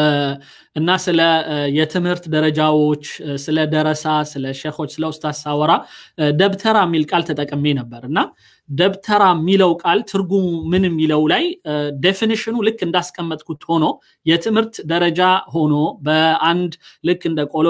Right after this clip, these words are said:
ትምህርት ቤት፣ ሰንበት ትምህርት ቤት ምናምን እንደሚባለው፣ እ፣ የመማሪያ ቦታዎችንም፣ እ፣ የትምህርት፣ እ፣ እንደዚሁ የትምህርት ሂደትን የሚያስታውስ ነገር ሆኖ ግን በአንዳንድ፣ እ፣ ክርስቲያን ወገኖቼ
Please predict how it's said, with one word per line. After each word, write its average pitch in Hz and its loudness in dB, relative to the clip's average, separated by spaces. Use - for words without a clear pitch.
ትምህርት 160 -10
ቤት፣ 160 0
ሰንበት 156 -4
ትምህርት 160 -10
ቤት 160 -2
ምናምን 180 0
እንደሚባለው፣ 156 2
እ፣ 156 0
የመማሪያ 180 2
ቦታዎችንም፣ 165 0
እ፣ 165 -2
የትምህርት፣ 175 -4
እ፣ 147 -6
እንደዚሁ 165 0
የትምህርት 175 0
ሂደትን 175 0
የሚያስታውስ 180 2
ነገር 165 0
ሆኖ 220 4
ግን 196 4
በአንዳንድ፣ 170 0
እ፣ 156 -8
ክርስቲያን 175 -4
ወገኖቼ 160 -4